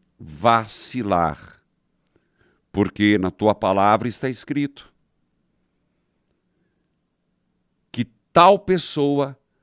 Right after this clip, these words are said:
não receberá nada de Deus. Pela vacilação, pela incoerência, pela inconstância. Gente, tá ali a resposta.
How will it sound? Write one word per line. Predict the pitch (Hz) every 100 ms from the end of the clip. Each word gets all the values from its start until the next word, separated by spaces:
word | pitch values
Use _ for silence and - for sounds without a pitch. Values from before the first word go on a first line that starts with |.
| _ -
não | 92 101 120 117 127 135 - _ _
receberá | - 104 117 - - 110 95 92 87 87 87 _ _ _ _ _ _
nada | 73 87 107 139 131 87 82 69 _ _ _ _ _ _ _ _
de | 78 87
Deus. | 80 73 60 - - - _ _ _ _ _ _ _ _ _ _ _ _ _
Pela | 101 95 85
vacilação, | 78 131 151 - - 160 151 - 127 127 117 _ _ _ _ _
pela | 113 98 82
incoerência, | 120 190 196 170 156 127 131 127 - 135 - _ _ _
pela | 107 92 85
inconstância. | 107 143 139 120 117 - - 90 78 - - 62 _ _ _
Gente, | - 120 113
tá | -
ali | 123 156
a |
resposta. | 151 175 - 139 110 -